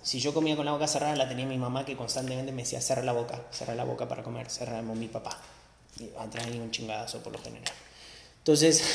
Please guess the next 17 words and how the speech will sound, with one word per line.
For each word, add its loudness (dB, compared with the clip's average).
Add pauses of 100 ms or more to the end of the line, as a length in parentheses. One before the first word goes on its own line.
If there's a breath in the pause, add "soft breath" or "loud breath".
(340 loud breath)
<laughs> -6
ahora 2
con -2
esa -2
madre 0
que -6
a -2
los -8
chicos -4
no -2
se -2
les -6
pega. 0 (600 loud breath)
Este, 10
<laughs> -
entonces, 6 (680 loud breath)
eh, 6